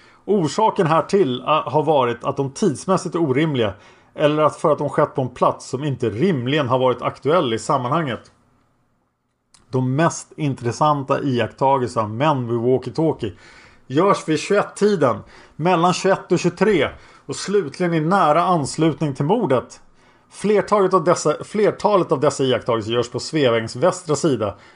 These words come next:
och endast en av dem nära biografen, de andra tre mitt emot mordplatsen. Om man antar att en konspiration försedd med walkie-talkie-apparater bestämt sig för att utföra mordet,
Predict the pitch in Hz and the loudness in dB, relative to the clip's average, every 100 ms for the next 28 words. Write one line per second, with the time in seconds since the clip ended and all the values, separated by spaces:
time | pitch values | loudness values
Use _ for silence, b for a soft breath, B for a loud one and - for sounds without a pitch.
0 | B 175 160 143 - - - 185 190 139 | B 0 2 2 -2 -6 0 2 2 2
1 | 123 120 123 117 110 117 120 147 147 104 | 0 -2 0 0 0 0 2 0 0 -6
2 | 104 156 151 131 - 135 131 131 185 190 | -2 0 2 0 0 0 0 -2 0 -2
3 | - 190 175 180 180 170 120 175 170 - | -2 -2 0 -2 0 -2 0 -2 -2 -4
4 | 107 101 b b b b b 143 202 208 | -8 -8 b b b b b -2 0 2
5 | 190 143 202 190 151 165 139 165 127 135 | 0 2 0 2 0 -2 0 0 0 -2
6 | - 202 131 107 104 135 - 165 143 131 | 0 -2 -2 -4 -6 -6 0 0 0 0
7 | 123 131 123 123 151 - 110 139 151 - | 2 2 0 -2 -2 0 -2 0 0 -2
8 | 98 104 123 - 165 170 160 127 113 - | -4 -4 -6 0 2 2 -2 -2 0 0
9 | 123 123 - - 120 135 151 104 | -2 -2 -4 -2 0 0 0 -2